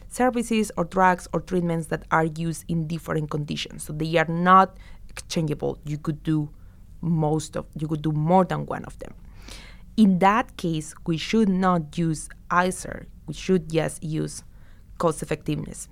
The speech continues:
meaning the ratio between the cost of each therapy and the effectiveness. Um,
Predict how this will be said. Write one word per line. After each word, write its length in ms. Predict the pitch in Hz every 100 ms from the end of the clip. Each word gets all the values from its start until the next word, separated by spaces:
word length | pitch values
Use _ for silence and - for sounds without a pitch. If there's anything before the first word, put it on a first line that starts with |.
| -
meaning 500 | 175 175 165 156 156
the 140 | 156
ratio 600 | 170 165 160 165 180 175 180 - -
between 380 | - 151 160 156
the 100 | 147
cost 540 | - - 202 214 - - -
of 140 | 175
each 140 | -
therapy 600 | - - 80 78 80 76 - -
and 320 | - 156 151 - -
the 60 | 160
effectiveness. 640 | - - - - - - - - - - - - - -
Um, 360 | 160 151 147